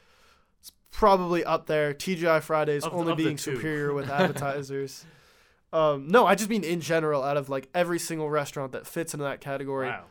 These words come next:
Speaker 1: like, Chili's and T G I Fridays are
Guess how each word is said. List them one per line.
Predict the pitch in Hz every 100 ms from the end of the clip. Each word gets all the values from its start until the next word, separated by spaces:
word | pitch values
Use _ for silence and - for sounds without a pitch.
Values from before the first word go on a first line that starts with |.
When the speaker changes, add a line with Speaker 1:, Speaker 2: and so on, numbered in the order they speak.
| -
Speaker 1:
like, | 131 -
Chili's | - 202 196 196 190 - -
and | 143
T | 170
G | 156 151
I |
Fridays | 147 147 139 135 131 -
are | 135 127 123